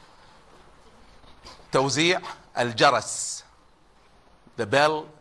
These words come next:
distribution. كل الصفات تقريبا الإنسانية تتبع هذا، هذا التقسيم.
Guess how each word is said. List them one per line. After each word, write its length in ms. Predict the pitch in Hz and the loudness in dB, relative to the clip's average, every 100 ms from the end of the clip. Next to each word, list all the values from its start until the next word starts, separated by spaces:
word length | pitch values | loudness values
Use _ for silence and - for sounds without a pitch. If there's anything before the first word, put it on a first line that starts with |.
| - | -14
distribution. 580 | 117 - 117 113 101 - 76 - _ _ - - - - - - - | -14 -10 -8 -6 -6 -8 -16 -20 _ _ -20 -20 -20 -20 -20 -20 -2
كل 220 | 294 311 | 0 2
الصفات 580 | 247 - 151 175 151 - | 0 -2 -4 -2 -2 -4
تقريبا 340 | 131 135 147 | -10 -8 -4
الإنسانية 920 | 113 113 113 123 - 110 104 95 87 - - - - - - - - - - - - - - - - | -4 -6 -8 -8 -4 -4 -4 -8 -10 -12 -20 -20 -20 -20 -20 -20 -20 -20 -20 -20 -20 -20 -20 -16 -2
تتبع 320 | 196 143 156 | -2 2 0
هذا، 420 | 147 135 135 139 - | 2 -4 -6 -14 -8
هذا 200 | 131 127 | -4 -4
التقسيم. 440 | - 131 - 78 | -6 -12 -12 -16